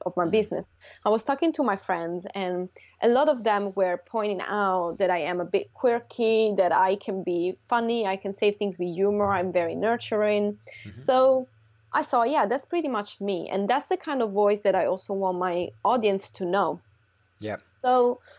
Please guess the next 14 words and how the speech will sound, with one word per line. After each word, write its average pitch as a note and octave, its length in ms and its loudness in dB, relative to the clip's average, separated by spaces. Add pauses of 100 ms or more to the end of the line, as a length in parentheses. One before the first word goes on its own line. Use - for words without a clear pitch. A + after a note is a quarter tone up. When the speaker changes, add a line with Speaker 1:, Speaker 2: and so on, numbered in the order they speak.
(120)
Speaker 1:
when C#4 180 0
I D4+ 100 0
start A#3+ 420 0
writing F#3+ 720 -2
for F#3 120 0
myself, F#3 460 -2
for F3+ 60 -14
my E3+ 140 -8
own A3+ 180 -6
business, E3+ 380 -8 (340)
I A3+ 220 2
always C#4 420 2
try A3+ 340 2 (180)
and, G3 600 -4